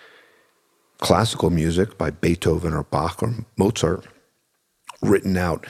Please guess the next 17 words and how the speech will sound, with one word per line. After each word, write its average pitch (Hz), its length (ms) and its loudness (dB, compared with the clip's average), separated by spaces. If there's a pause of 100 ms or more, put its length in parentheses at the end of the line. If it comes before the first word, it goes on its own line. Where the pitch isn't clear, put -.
(140)
in 87 160 0
sheet - 260 0
music 95 320 -4
form, 92 500 -2 (1200)
that 98 500 0 (380)
what 107 320 2
is 98 540 0 (100)
the - 80 0
composition, 92 720 0
what 92 160 0 (400)
consists - 480 2
of - 80 0
the - 60 -2
composition 92 640 2
is 90 240 0 (420)
what 104 220 2
someone 101 640 2